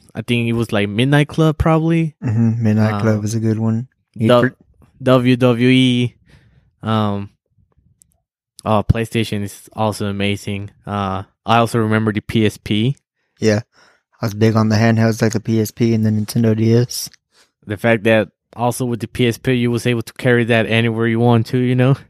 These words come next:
Speaker 1: Family reunion, you just pull out your P S P and you just be
Speaker 2: <laughs>
Speaker 1: minding your own business. <laughs>
Speaker 2: Yeah, yeah. You'd go somewhere and that's all you wanna do is just play video games.
Speaker 1: Yeah.
Speaker 2: I'm, I'm still like that, to be honest with you.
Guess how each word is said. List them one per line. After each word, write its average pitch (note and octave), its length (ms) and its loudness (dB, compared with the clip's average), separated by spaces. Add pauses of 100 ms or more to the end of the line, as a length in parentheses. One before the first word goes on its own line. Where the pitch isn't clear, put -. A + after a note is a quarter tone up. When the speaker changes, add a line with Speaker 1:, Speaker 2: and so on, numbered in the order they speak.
(400)
Speaker 1:
Family B2 360 2
reunion, B2 420 0
you A2+ 100 -4
just - 160 -16
pull A#2 140 -2
out G#2+ 80 0
your G#2+ 100 -4
P - 200 -6
S G#2 120 -4
P A2 160 -4
and G2+ 80 -4
you G2 120 -8
just - 260 -20
be B2+ 180 -2
Speaker 2:
<laughs> - 0 -
Speaker 1:
minding G2+ 300 -2
your G#2 160 6
own G2 120 0
business. G#2 440 0 (220)
<laughs> - 220 -2
Speaker 2:
Yeah, D3+ 140 4
yeah. A2 340 0 (480)
You'd A2 160 0
go A2+ 160 2
somewhere A2 320 0
and G#2+ 100 2
that's G#2 160 0
all A2 80 2
you G#2 140 2
wanna G#2 220 -2
do G#2 180 -2
is G2 100 -4
just G2 180 -8
play G#2+ 180 0
video G2+ 320 -2
games. A2 480 -4 (120)
Speaker 1:
Yeah. G2+ 600 2 (220)
Speaker 2:
I'm, G2+ 420 -6
I'm A#2 140 -8 (160)
still C3+ 280 2
like G#2 220 -2
that, A2 180 0
to A2+ 60 -4
be A2 100 2
honest A2+ 280 0
with G#2+ 160 -6
you. B2+ 120 0